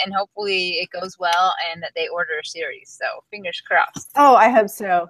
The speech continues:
Speaker 2: Fingers crossed. How can they not, though? That's crazy.
Speaker 1: It's so, yeah,
Speaker 2: Mm.
Speaker 1: you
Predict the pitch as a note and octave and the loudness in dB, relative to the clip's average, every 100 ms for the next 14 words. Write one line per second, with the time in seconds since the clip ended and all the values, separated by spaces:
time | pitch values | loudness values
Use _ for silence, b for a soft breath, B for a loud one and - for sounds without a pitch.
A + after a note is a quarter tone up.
0 | - A3+ A#3 B3 - F#3 E3+ - - - | -2 -2 -2 -4 0 2 2 -4 -16 -8
1 | D#4+ E4+ G#3 E3 E3+ - - - - - | -6 -4 -4 -2 -4 -6 -8 -8 -6 -10
2 | - - E3+ F3+ C3+ F3+ _ _ _ _ | -12 -8 -6 -6 -10 -12 _ _ _ _
3 | _ _ _ _ - B3+ B3+ C4 G3+ A#3+ | _ _ _ _ 0 0 4 4 4 4
4 | B3 A3 A#3+ | 2 4 2